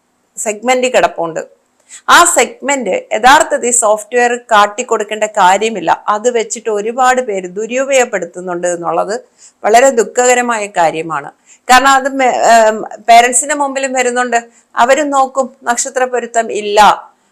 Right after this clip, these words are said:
അഞ്ചര പൊരുത്തം, ആറ് പൊരുത്തം, അത് അവര് നോക്കുന്നുണ്ട്. അവരുടെ കയ്യിൽ നിന്ന് യഥാർത്ഥത്തിൽ ഈ സോഫ്റ്റ്വെയറിലെ ഈ,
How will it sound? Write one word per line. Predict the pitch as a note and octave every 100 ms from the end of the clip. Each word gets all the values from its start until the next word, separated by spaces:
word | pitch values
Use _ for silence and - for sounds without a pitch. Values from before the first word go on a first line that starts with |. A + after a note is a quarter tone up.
| -
അഞ്ചര | A#3+ C4 C4 C4
പൊരുത്തം, | A#3+ G3+ G3+ A3 - - -
ആറ് | A3 A#3+ B3+
പൊരുത്തം, | A#3+ G#3 G3 G3 -
അത് | G3+ B3
അവര് | C#4+ C4 A#3+ C#4 C#4
നോക്കുന്നുണ്ട്. | C4+ B3+ C4 B3+ A#3
അവരുടെ | A3+ A3 A#3+ C4 C#4+
കയ്യിൽ | C#4+ C#4 C4
നിന്ന് | A#3 F#3
യഥാർത്ഥത്തിൽ | F#3+ G3 B3 D4 D#4
ഈ |
സോഫ്റ്റ്വെയറിലെ | D4+ C#4+ C4 B3+ C4+ C4+
ഈ, | C4+ B3+ B3+ C#4+